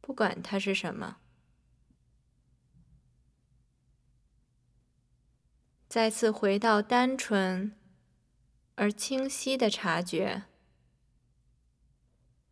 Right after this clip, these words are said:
觉察什么在这里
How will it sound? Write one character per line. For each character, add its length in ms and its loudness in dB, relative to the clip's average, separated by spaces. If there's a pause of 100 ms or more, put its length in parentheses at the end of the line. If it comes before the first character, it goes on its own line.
(360)
觉 280 4
察 520 2
什 260 -2
么 140 0
在 220 0
这 260 2
里 300 -8